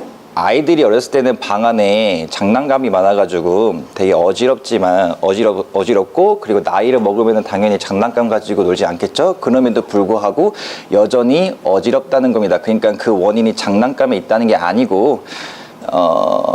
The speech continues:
그래서 늘상 어지럽다는 뜻인데, 그래서 밑에를 보시면은 그 해결책으로 그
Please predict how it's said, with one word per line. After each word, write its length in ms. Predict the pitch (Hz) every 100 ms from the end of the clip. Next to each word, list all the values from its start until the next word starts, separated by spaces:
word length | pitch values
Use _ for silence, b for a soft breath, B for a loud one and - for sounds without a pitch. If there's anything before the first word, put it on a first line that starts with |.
| -
그래서 300 | 101 98 - - -
늘상 680 | 120 117 120 113 113 107 101 -
어지럽다는 440 | 95 101 117 110 107
뜻인데, 500 | 123 131 110 101 95
그래서 260 | 98 98
밑에를 400 | 92 101 120 113
보시면은 420 | 95 92 110 104
그 100 | 98
해결책으로 1000 | 90 143 185 185 165 139 120 92 117 90 - - B B B -
그 240 | 95